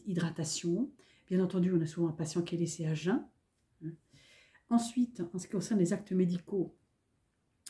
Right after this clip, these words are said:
il va être question de son nasogastrique, de laparotomie ou de célioscopie, de stomie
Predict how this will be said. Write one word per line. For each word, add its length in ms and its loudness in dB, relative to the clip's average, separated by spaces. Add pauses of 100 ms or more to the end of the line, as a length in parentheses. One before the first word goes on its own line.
(300)
il 160 4
va 80 6
être 260 4
question 440 0
de 100 0
son 200 -2
nasogastrique, 720 2 (720)
de 140 4
laparotomie 640 4
ou 40 4
de 60 -2
célioscopie, 720 -4 (100)
de 200 -2
stomie 520 6